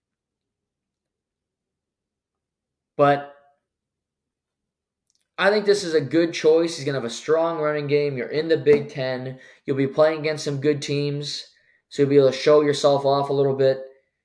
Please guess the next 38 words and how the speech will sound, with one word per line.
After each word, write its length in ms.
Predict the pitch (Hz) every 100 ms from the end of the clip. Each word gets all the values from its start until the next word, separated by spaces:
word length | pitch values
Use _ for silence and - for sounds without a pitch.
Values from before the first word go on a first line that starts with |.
| -
University 460 | 151 151 156 151 143
of 20 |
Miami 320 | 143 143 143
were 140 | 131
going 260 | 135 135 127
in 100 | 123
a 40 |
different 280 | 127 139 139
direction 360 | 131 131 131 131
with 120 | 127
the 60 | 113
quarterback 560 | - 139 135 131 127
position. 560 | 127 123 127 131 127 127 _ _ _ _ _ _ _ _ _ _ _ _ _ _ _ _ _ _
They 140 | 139 139
clearly 340 | 147 147 143
didn't 220 | 139 135
trust 420 | 127 139 135 -
Tyler 260 | - 135 135
Van 180 | 127 127
Dyke 240 | 131 131
anymore. 260 | 135 131 120
I 60 | 131
don't 100 | 127
think 140 | 123
Tyler 260 | 127 127 120
Van 200 | 120 117
Dyke 260 | 139 135
wanted 340 | 117 123 123 120
to 100 | 117
play 520 | - 127 123 127 - - _ _ _ _ _ _ _ _ -
for 140 | 143
the 100 | 131
head 220 | 135 131
coach, 480 | 135 143 160 - - _ _ _ _ -
Mario 220 | 139 123
Cristobal, 520 | 143 147 147 143 147
there 180 | 147 147
anymore. 520 | 147 143 143 147 143